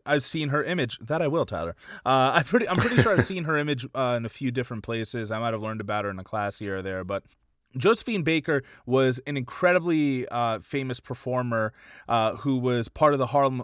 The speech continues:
Speaker 1: Harlem Renaissance. Uh, she was, I believe, of mixed race, but she was, she was black. She presented as black.
Speaker 2: Right.
Speaker 1: Uh, she made sure that a big part of her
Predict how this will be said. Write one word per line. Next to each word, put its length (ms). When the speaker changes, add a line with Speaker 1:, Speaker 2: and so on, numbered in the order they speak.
Speaker 1:
Harlem 360
Renaissance. 600
Uh, 220
she 240
was, 400
I 80
believe, 280
of 120
mixed 320
race, 280
but 160
she 140
was, 180
she 140
was 160
black. 460
She 140
presented 420
as 120
black. 380
Speaker 2:
Right. 260
Speaker 1:
Uh, 140
she 220
made 180
sure 140
that 120
a 40
big 240
part 200
of 100
her 140